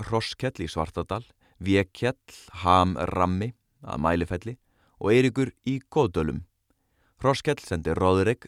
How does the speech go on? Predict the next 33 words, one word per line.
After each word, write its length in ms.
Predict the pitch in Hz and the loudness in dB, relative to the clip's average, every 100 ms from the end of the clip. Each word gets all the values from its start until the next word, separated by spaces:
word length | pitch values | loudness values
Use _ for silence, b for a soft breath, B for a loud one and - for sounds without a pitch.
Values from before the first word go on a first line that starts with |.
| - | -16
þræl 380 | 90 90 87 85 | -6 -2 -2 -2
sinn 220 | 104 135 120 | -8 -10 -12
upp 140 | 90 82 | -10 -6
á 20 | |
fjöll, 240 | 92 98 - - _ b b b | -4 -4 -6 -20 _ b b b
Vékell 500 | 92 98 92 - 131 - - | 0 0 0 -2 -6 -6 -18
fór 260 | - 69 | -10 -10
sjálfur, 520 | - 92 92 95 123 - _ _ - | -6 -2 0 -2 -8 -12 _ _ -10
en 160 | 85 95 | -2 2
Eiríkur 380 | 120 101 120 110 | 2 2 0 0
sendi 240 | 113 110 | -4 -4
þræl 360 | 107 117 110 95 | -2 0 0 0
sinn 220 | 110 113 | -4 -4
Rönguð 720 | - 117 127 104 85 - 71 - _ _ _ _ _ | -4 -2 0 -2 -4 -6 -8 -8 _ _ _ _ _
og 300 | - 92 131 - b b b | -4 0 0 0 b b b
fór 240 | - 123 139 | -4 -2 0
hann 100 | 131 | 0
þeirra 180 | 135 135 | -2 -2
lengst, 640 | 143 101 78 - - - _ _ - | 0 0 -2 -8 -16 -20 _ _ -18
allt 240 | - - | -18 -16
suður 460 | - 90 92 107 85 | -4 -2 0 0 -2
eða 100 | 78 | -2
suðvestur 520 | 95 85 87 - 98 | -2 -2 -2 -6 -8
fyrir 180 | 85 - | -6 -4
Hveravelli, 480 | 90 82 82 101 113 b b b b - | -2 0 -2 -6 -10 b b b b -2
kom 180 | 135 | 0
þar 220 | 127 127 120 | 2 4 2
á 20 | b b | b b
manns 460 | - 120 131 123 - 92 | -2 0 0 -2 -8 -14
spor 480 | - 110 127 151 | -6 -2 0 0
er 100 | 85 | -2
lágu 280 | 76 78 76 | -2 -2 -2
sunnan, 400 | - 85 80 120 | -2 -4 -4 -8